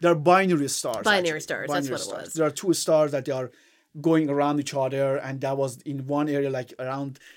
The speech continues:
Speaker 1: hundred to, like, uh, hundred years ago, s-, eighty years ago, that was at,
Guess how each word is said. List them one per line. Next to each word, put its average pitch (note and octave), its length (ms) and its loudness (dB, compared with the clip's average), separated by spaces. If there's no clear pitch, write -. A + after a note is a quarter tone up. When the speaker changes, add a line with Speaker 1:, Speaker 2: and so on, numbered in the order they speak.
Speaker 1:
hundred D#3+ 640 -4
to, D3 240 -8
like, C#3 280 -8
uh, A2+ 400 -18
hundred E3 320 -2
years C#3 160 -6
ago, C3 220 -6
s-, - 260 -6
eighty D3 240 -6
years D3 240 -2
ago, B2+ 240 -6
that C#3 180 -4
was C3+ 220 -8
at, B2 140 -14